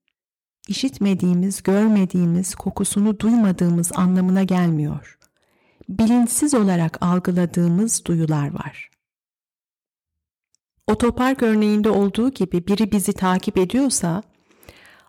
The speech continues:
adımlarından çıkan çok düşük sesleri, sese bağlı titreşimleri bilincimizde algılayamıyoruz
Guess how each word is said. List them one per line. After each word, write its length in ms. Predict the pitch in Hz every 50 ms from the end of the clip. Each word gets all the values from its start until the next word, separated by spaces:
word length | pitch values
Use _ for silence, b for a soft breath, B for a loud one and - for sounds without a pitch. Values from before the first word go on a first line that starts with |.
| b
adımlarından 800 | b 220 214 269 254 262 262 262 269 269 269 269 285 294 311 320 294
çıkan 420 | - - 269 - 247 240 240 233
çok 340 | 233 - 311 320 - - -
düşük 340 | 233 226 - - 302 - -
sesleri, 640 | - - 214 196 - - - 190 185 185 180 190
sese 480 | - - - 190 - - 233 240 214 196
bağlı 320 | 202 196 190 185 180 180
titreşimleri 1040 | - - - - - - 196 185 180 - - 185 185 185 185 185 185 180 202 190
bilincimizde 680 | 196 190 185 190 190 180 - 196 190 190 185 175 - 196
algılayamıyoruz 1160 | - - 175 180 175 - 180 170 175 185 220 247 233 196 165 156 151 160 190 240 - - -